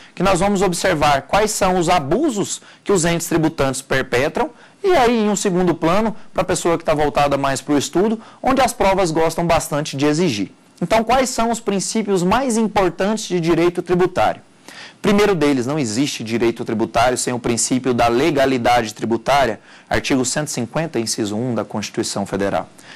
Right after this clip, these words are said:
Segundo princípio mais importante é o princípio da anterioridade. Esse princípio da anterioridade, até pouco tempo atrás, ele era classificado pela doutrina como anterioridade anual.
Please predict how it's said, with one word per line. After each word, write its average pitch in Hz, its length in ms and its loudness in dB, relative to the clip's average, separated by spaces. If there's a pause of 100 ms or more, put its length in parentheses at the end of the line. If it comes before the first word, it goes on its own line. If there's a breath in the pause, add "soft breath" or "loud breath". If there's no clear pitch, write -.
(280 loud breath)
Segundo 196 400 2
princípio 190 480 0
mais 175 200 4
importante 165 680 0 (240 loud breath)
é - 60 -2
o 151 80 2
princípio 175 500 0
da 156 200 4
anterioridade. 185 1000 2 (640 loud breath)
Esse - 180 0
princípio 220 480 0
da 175 140 2
anterioridade, 147 920 0
até 190 200 -2
pouco 180 320 -2
tempo 135 320 -2
atrás, 147 540 0 (260 loud breath)
ele 165 180 2
era 180 180 2
classificado 156 640 -2
pela 143 200 0
doutrina 139 540 -2
como 151 280 0
anterioridade 147 920 2
anual. 143 520 0